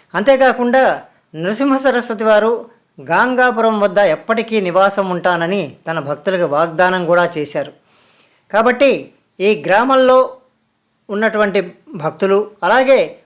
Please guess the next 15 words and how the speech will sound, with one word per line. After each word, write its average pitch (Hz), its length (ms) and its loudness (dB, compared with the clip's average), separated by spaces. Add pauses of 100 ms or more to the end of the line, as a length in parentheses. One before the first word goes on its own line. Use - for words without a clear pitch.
(180)
పైనుంచి 277 420 2
వచ్చి 240 540 -2 (300)
ఈ 180 100 -2
ఆలయాన్ని 247 580 2
దర్శించినటువంటి 196 1000 -4
అందరు 190 320 -2
భక్తులు 180 380 -2
కూడా 185 420 2 (380)
ఈ 165 100 -4
నిర్గుణ 208 400 0
పాదుకల్ని 214 720 0
దర్శించుకొని 185 880 -6 (320)
ఈ 185 140 -2
నిర్గుణ 214 400 2
పాదులకు 208 840 0